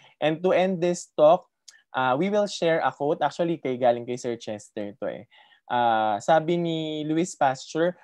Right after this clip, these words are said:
"Without laboratories, men of science are soldiers without, without arms." So that's how essential the laboratory part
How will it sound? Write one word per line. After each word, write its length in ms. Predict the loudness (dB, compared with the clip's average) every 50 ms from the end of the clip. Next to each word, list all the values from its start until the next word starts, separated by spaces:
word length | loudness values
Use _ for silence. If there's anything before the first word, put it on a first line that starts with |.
| -20 -14 _
"Without 320 | -2 0 4 4 4 4
laboratories, 960 | 4 2 2 2 2 0 -2 -2 0 2 2 2 2 2 -2 -4 -6 -8 -8 -6
men 240 | -4 -4 -2 -2
of 160 | -4 -6 -6 -4
science 480 | -4 -2 -2 -2 -2 -4 -6 -6 -4
are 160 | -2 -2 -2
soldiers 560 | -4 -4 -4 -4 -4 -4 -4 -4 -4 -4 -4 -6
without, 400 | -6 -4 -2 -2 -2 -2 -4 _ _
without 480 | -8 -6 -4 -2 0 0 -2 -2 -2 -6
arms." 400 | -10 -8 -8 -8 -10 -10 -8 -4
So 160 | -2 -2 2
that's 320 | 4 2 2 2 0 -6
how 160 | -2 0 2 2
essential 640 | 2 -2 -6 -6 -6 -6 -8 -8 -8 -6 -6 -4
the 80 | -2 -2
laboratory 720 | 0 0 0 0 -2 -2 -4 -2 -2 -4 -4 -4 -6 -6
part 240 | -4 -4 -4 -4 -4